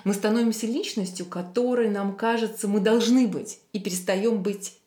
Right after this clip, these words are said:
теми, кем на самом деле являемся.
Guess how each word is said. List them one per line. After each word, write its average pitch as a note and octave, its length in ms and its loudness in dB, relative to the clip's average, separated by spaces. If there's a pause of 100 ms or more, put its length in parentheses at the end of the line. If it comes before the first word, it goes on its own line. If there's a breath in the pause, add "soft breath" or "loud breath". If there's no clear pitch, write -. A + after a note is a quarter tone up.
(140)
теми, C4+ 400 -2
кем F3+ 280 -4
на F3 120 -4
самом G#3+ 320 0
деле G3 280 0
являемся. F3+ 720 -2